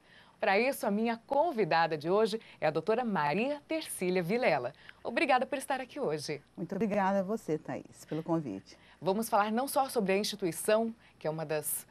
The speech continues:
Speaker 1: mais referenciadas de São José do Rio Preto, mas também a respeito da sua trajetória.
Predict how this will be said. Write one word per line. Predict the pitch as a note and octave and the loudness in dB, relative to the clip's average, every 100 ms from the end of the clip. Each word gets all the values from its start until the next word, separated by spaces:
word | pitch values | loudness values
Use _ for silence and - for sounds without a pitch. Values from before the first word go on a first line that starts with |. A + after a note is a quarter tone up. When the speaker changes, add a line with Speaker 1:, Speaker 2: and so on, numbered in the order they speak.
| - | -8
Speaker 1:
mais | F3 F3+ | -6 -4
referenciadas | A3+ B3 A#3+ - E3+ F3 | -4 -4 -2 0 0 0
de | D3 | -4
São | - A#3 | -2 0
José | A3+ F3 E3 | 0 0 -2
do | D3 | -4
Rio | C#3+ | -6
Preto, | - B3+ E4+ | -2 -2 -4
mas | F#4+ | -8
também | E4 A3 | -4 -2
a | A3 | -2
respeito | G3 - B3 - - - - | -4 -4 -4 -6 -20 -20 -6
da | G#3+ C4 | -2 0
sua | - A#3+ B3+ | -2 -2 -2
trajetória. | B3 A3+ A3+ G3 C#3 C#3 | 0 0 0 0 -2 -2